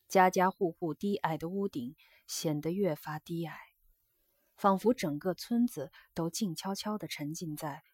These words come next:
无底的深渊之中。“难怪了，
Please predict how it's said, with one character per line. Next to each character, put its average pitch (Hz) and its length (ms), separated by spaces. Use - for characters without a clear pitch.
无 165 240
底 139 220
的 151 120
深 180 360
渊 190 240
之 - 160
中。 - 240
“难 - 220
怪 190 260
了， - 60